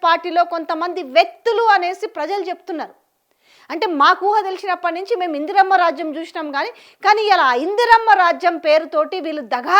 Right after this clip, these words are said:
రాజ్యాన్ని తీసుకొచ్చారనేసి ప్రజలు చెప్తున్న మాట ఇది. So ఏంటంటే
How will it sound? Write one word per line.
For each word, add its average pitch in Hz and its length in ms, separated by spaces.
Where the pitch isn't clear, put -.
రాజ్యాన్ని 359 460
తీసుకొచ్చారనేసి 320 760
ప్రజలు 262 520
చెప్తున్న 392 300
మాట 320 340
ఇది. - 100
So 370 80
ఏంటంటే 381 540